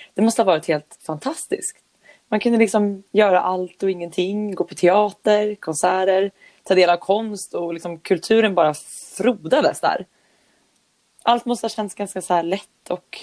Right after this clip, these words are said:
underbart, tänker jag. Men det fanns såklart en sak som komplicerade förhållandet.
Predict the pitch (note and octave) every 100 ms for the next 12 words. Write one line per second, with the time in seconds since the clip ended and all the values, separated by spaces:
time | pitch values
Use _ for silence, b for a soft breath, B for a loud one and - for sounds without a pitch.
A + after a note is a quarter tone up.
0 | - - A3 F3 E3 F3+ D#3+ - D#3+ -
1 | - _ B B B B A#3+ B3 B3+ -
2 | - F3+ E3 D#3+ - - F3 E3 - E3
3 | - E3 E3+ D#3 D#3+ A3+ F3+ D#3 D3+ D#3+
4 | G3+ F3+ D3 -